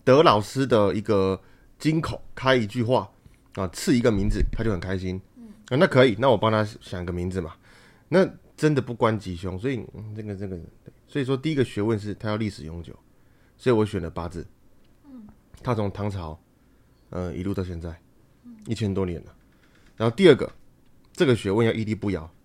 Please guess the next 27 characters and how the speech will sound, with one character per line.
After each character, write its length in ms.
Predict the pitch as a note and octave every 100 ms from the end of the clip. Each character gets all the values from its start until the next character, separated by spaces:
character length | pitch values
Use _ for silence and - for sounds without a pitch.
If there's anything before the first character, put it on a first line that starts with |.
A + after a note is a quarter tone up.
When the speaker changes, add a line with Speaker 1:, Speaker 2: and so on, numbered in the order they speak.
| -
Speaker 1:
它 140 | B2
除 140 | A#2 A2+
了 60 |
历 120 | G#2+ A2+
史 140 | -
悠 180 | F#2+ F#2+
久， 200 | - - -
它 120 | A2+
要 180 | G#2+ G2+ -
具 180 | - B2+
足 160 | E2 E2+
第 160 | G#2+ F#2
二 80 |
样 160 | F#2 D#2+
哦。 100 | C#2+ - _ _ _ _ _ _ _
第 100 | C3
二 60 | A2
样 140 | G#2
是 80 | G2+
什 100 | F#2
么？ 140 | D#2 - _ _
就 120 | F#2+
是 240 | F#2+ F2+ - _ _ _ _ -
足 300 | - G#2 A#2
够 240 | F3+ A#2+
多 240 | G2+ G#2+ G#2
的 200 | E2+